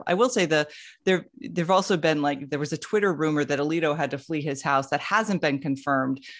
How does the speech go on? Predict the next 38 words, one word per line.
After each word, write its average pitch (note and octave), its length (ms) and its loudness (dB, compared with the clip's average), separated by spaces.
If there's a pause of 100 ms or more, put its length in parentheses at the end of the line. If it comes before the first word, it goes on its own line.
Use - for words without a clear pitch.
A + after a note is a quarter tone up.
(140)
but F3+ 100 2
his B3+ 280 0
home, F3 440 2
a-, - 200 0
anyone B3 320 4
who G#3+ 120 0
doesn't F3+ 340 2
live E3 160 -2
in D#3+ 140 0
Virginia D3+ 580 0
and D3+ 120 0
is C#3+ 120 0
a C#3+ 40 -2
Supreme D#3+ 380 -6
Court D3 240 -2
justice, D3+ 460 -4
uh, - 160 -2
of D3 100 0
a C#3+ 60 0
conservative D3 560 -2
bent E3+ 240 2
has D#3 140 -6
had C#3+ 180 0
protesters C3+ 520 -4
outside B2 340 -2
his C3+ 120 -16
home. - 200 -8 (380)
So F#3 160 0
that, F#3+ 300 4
and, F3 220 0
and F3+ 160 0
that F3+ 140 4
hasn't F#3+ 340 0
let D#3 180 4
up. B2+ 340 0
And D#3+ 320 -2
again, F#3 340 2
like, D3+ 200 -2